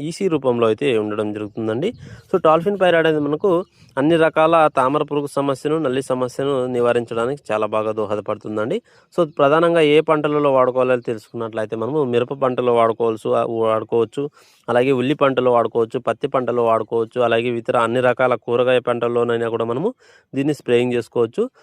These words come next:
So అన్ని రకాల పంటల్లో వచ్చు తామర పురుగు సమస్య, నల్లి సమస్య, లైట్‌గా పచ్చదోమ సమస్యను కూడా నివారించడానికి ఇది బాగా దోహదపడుతుందండి. So మనకు తామర పురుగు పైన ఎఫెక్టివ్‌గా పనిచేసే అవకాశం ఉంటుంది. ఇది మనకు ఒక ఎకరానికి వచ్చి రెండు వందల యాభై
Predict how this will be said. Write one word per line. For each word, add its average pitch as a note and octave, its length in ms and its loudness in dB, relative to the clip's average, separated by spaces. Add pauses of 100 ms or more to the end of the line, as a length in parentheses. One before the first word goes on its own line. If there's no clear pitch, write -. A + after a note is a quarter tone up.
(160)
So F#3 60 4 (120)
అన్ని D3+ 280 2
రకాల D#3+ 200 2 (140)
పంటల్లో D#3+ 460 2
వచ్చు A2+ 180 -4 (120)
తామర B2+ 340 2
పురుగు B2+ 260 -6
సమస్య, A#2+ 340 -4 (100)
నల్లి A2+ 280 -2
సమస్య, A2+ 500 -2
లైట్‌గా A#2 380 -2
పచ్చదోమ A2+ 400 -2 (520)
సమస్యను B2+ 440 0
కూడా F3 160 0
నివారించడానికి B2 720 0
ఇది B2+ 100 0 (200)
బాగా A2 240 2
దోహదపడుతుందండి. A2 840 -2 (420)
So F#3 60 0 (160)
మనకు D#3+ 220 2 (240)
తామర C3+ 320 4
పురుగు C#3+ 260 0
పైన E3+ 220 0
ఎఫెక్టివ్‌గా C#3+ 480 -2
పనిచేసే A#2+ 400 0
అవకాశం G#2 400 -6
ఉంటుంది. C#3+ 320 -4
ఇది D#3+ 160 -2
మనకు D#3+ 240 0 (580)
ఒక D3 80 2 (120)
ఎకరానికి D3+ 400 2
వచ్చి C#3+ 240 -4
రెండు B2+ 180 2
వందల B2+ 180 0 (100)
యాభై A#2+ 200 2